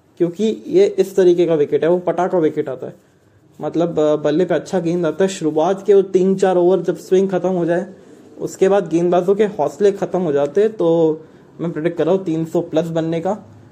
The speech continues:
और नंबर थ्री, I am going with actually New Zealand to win this game, क्योंकि unfortunately I am going with, uh, New Zealand to win, uh, क्योंकि जिस तरीके से इस टीम का प्रदर्शन चल रहा है, uh,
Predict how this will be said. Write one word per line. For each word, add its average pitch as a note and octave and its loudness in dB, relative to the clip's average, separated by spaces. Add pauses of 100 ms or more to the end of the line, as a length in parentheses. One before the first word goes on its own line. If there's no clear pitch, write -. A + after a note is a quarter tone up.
(220)
और E3+ 0
नंबर E3+ 0
थ्री, E3 -4 (420)
I F3+ -2
am - -2
going F3 -2
with E3+ -4
actually F#3 -2
New D3+ 0
Zealand D#3 -2
to D3+ -2
win C#3 -4
this D3 -4
game, D#3+ -6
क्योंकि D3+ -6 (600)
unfortunately F3+ -2
I F#3 2
am E3 -4
going D#3+ -2
with, F3 -2 (100)
uh, D#3 -6
New D#3+ -2
Zealand D#3+ -2
to - -10
win, C#3+ -14 (880)
uh, D#3 -8
क्योंकि F3+ 0
जिस F#3 0
तरीके G3+ 2
से F#3 4
इस F3+ -6
टीम F#3 0
का G3 2
प्रदर्शन E3 -2
चल D3 -2
रहा - -8
है, C3 -14 (920)
uh, D3 -4